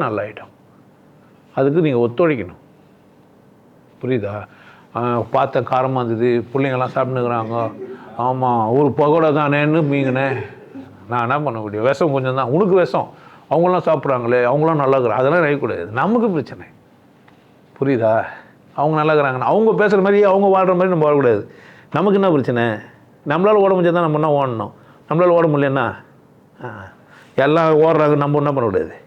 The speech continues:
புரிஞ்சிச்சா? நம்ம என்ன, நான் சொல்கிறது, நான் உங்க-, உங்களுக்காக உங்க கூட வரேன் நான். அப்போ நான் தான் சரி பண்ணிக்கணும். நம்ம மருந்து கம்மியா சாப்பிடலாம். அது ச-, மாத்திரை கூட சில நேரத்துல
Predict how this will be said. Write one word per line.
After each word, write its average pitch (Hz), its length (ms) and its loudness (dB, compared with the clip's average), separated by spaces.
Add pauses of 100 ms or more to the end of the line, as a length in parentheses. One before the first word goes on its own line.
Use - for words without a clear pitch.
(1080)
புரிஞ்சிச்சா? 151 560 0 (480)
நம்ம 151 280 0
என்ன, 165 280 0
நான் 143 200 -2
சொல்கிறது, 147 560 0 (340)
நான் 123 180 -2
உங்க-, 127 300 0
உங்களுக்காக 143 440 2
உங்க 135 200 -2
கூட 139 280 2
வரேன் 139 200 0
நான். 101 140 -6 (520)
அப்போ 107 200 -6
நான் 123 240 0
தான் 156 180 -2
சரி 139 120 2
பண்ணிக்கணும். 113 460 -4 (420)
நம்ம 113 180 -4
மருந்து 113 280 -2
கம்மியா 110 260 -2
சாப்பிடலாம். 107 580 -6 (480)
அது 107 160 -8
ச-, 104 220 -10
மாத்திரை 165 320 0
கூட 160 120 4
சில 151 180 0
நேரத்துல 143 220 0